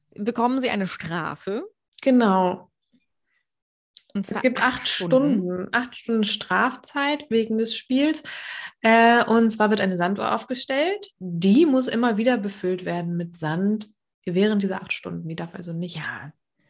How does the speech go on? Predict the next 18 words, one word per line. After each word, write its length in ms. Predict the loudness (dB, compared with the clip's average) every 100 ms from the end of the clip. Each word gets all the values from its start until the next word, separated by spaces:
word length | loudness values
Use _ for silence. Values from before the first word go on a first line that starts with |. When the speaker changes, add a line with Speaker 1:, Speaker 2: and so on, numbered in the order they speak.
| _ _
Speaker 2:
durchlaufen. 960 | 2 6 6 4 0 0 0 -4 -4 -4
Und 240 | 2 4
das 100 | 4 2
gefällt 360 | 2 0 2
dem 160 | 4 6
Jan 320 | 6 4 0
gar 300 | -4 -6 -8
nicht. 260 | -10 -4 4
Speaker 1:
Nee, 280 | 4 4 0
dabei 220 | 0 0
ist 160 | 0
es 140 | -4 -6
eine 140 | -8
extrem 720 | -8 -8 -10 -4 2 4 4
leichte 560 | 4 4 2 -2 -4 -6
Strafe. 280 | -4 -4 0
Speaker 2:
Ja, 440 | 2 4 2 0 -10 _ _ _
ja. 220 | -8 -8